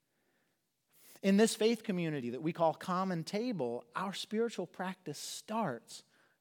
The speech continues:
with the table. We celebrate communion each week, remembering how the Christ child was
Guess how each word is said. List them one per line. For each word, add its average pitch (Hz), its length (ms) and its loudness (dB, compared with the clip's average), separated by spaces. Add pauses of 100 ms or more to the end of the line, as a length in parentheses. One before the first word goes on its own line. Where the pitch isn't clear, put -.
(140)
with - 320 -6 (260)
the 160 120 -6
table. - 580 -8 (1400)
We 156 100 -2
celebrate 196 580 6
communion 180 800 2
each 196 520 -2
week, 180 460 -4 (180)
remembering 214 640 6
how 170 420 2
the 135 160 -4
Christ 220 600 0
child 190 540 2
was 135 320 -4